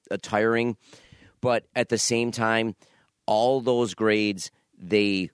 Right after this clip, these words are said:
want to be there. They want, they don't care what you do. They're like, "Ooh, let's just run. Let's just play basketball." Let's, like, they, they wanna be there. Like, "All right, cool. Let's go." Middle school, no way, no way. I, no.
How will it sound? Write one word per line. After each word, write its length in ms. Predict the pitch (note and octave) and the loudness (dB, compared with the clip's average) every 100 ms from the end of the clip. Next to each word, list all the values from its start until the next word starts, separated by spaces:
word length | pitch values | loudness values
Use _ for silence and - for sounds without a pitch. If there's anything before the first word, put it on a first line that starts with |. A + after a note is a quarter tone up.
| - | -10
want 540 | F2 F2 G#2+ G2+ G2+ | -8 -2 0 2 0
to 140 | - E2+ | -4 -4
be 200 | F2+ F2 | -2 -4
there. 300 | D#2 D2 - _ - | -6 -10 -18 _ -2
They 180 | G2 F2+ | -2 -2
want, 500 | F2 G#2+ A2 G#2+ G#2+ | -2 0 2 0 0
they 80 | |
don't 160 | A2 B2 | 0 0
care 240 | - B2 | 0 0
what 560 | G#2 F#2 G2 A2 G#2+ - | 0 -4 0 0 0 -2
you 100 | A2 | -2
do. 320 | F2 G#2 F#2+ | 0 0 2
They're 200 | F#2 F#2 | 0 0
like, 260 | F2+ F2+ - | 0 -2 -4
"Ooh, 100 | G#2 | -4
let's 220 | F2 - | -4 -6
just 180 | G#2+ - | -6 -2
run. 260 | G2+ E2+ E2 | 0 -2 -4
Let's 160 | F#2+ | -8
just 160 | - - | -8 -8
play 140 | A#2 | -6
basketball." 420 | F2+ G2 - F2 E2+ | -4 -4 -6 -8 -6
Let's, 220 | F#2+ G#2 | -6 -6
like, 180 | G2+ F2+ | -4 -2
they, 140 | A2 | -2
they 260 | F#2 A2+ A2 | -2 -2 -2
wanna 540 | F#2 G#2+ A2 A2 G#2 | -2 -2 0 2 0
be 180 | F#2+ G#2 | -2 -4
there. 140 | E2+ | -4
Like, 180 | F2+ - | -8 -6
"All 80 | C#3 | -4
right, 160 | A#2+ - | -4 -2
cool. 300 | D3 G#2 - | -2 -2 -6
Let's 160 | A2+ - | -10 -4
go." 160 | C#3+ - _ _ _ _ _ _ _ _ _ _ _ _ _ - | -2 -4 _ _ _ _ _ _ _ _ _ _ _ _ _ -6
Middle 180 | G#2 G#2+ | -2 -2
school, 300 | - F#2 D#2 | -2 -2 -2
no 220 | D2+ D#2 | -2 -2
way, 340 | D2+ C#2+ D2 - | -2 -4 -6 -6
no 140 | F2 E2 | -4 -4
way. 540 | D#2 D#2+ D2+ D2+ E2+ - - - | -4 -6 -8 -10 -16 -20 -20 -20
I, 160 | - - - - | -20 -20 -20 -12
no. 360 | F2+ D2+ E2 | -8 -8 -8